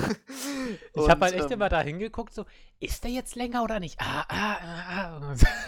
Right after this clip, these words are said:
Speaker 2: Nee, und dann,
Speaker 1: Also
Speaker 2: ähm, hab ich halt beim Kumpel, ich so, „Ja, und?“ Dann hab, dann bin ich zu ihm hin, der hat einen schlechteren P C als ich. Da hab ich gedacht, ich so,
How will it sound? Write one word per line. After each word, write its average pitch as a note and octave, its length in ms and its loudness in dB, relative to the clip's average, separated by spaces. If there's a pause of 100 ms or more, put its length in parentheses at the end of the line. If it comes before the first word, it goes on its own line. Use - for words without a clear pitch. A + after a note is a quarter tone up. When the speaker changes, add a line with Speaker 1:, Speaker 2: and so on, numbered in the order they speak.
(180)
Speaker 2:
Nee, F#3 160 6
und D#3 160 2
dann, C#3 280 2
Speaker 1:
Also - 20 -6
Speaker 2:
ähm, C3+ 540 -2
hab C#3 140 -8
ich C#3+ 100 -6
halt D3 140 0
beim C#3 160 4
Kumpel, D#3+ 260 0
ich C#3+ 160 -2
so, D#3 80 0
„Ja, D3 400 6
und?“ F#3+ 320 -2 (1120)
Dann D3+ 140 4
hab, D#3+ 280 0
dann E3 160 2
bin F#3 120 -2
ich F#3+ 100 -8
zu G3 140 -8
ihm D#3+ 140 -4
hin, G3+ 320 -4
der C3+ 100 2
hat D3+ 140 4
einen E3+ 80 -10
schlechteren G#3 500 -2
P G3+ 140 -2
C G#3 180 0
als F#3 260 -2
ich. G#3 160 -6
Da B2+ 100 2
hab A#2 40 -2
ich - 60 -10
gedacht, B2+ 260 -6
ich A#2+ 100 -10
so, B2 120 -8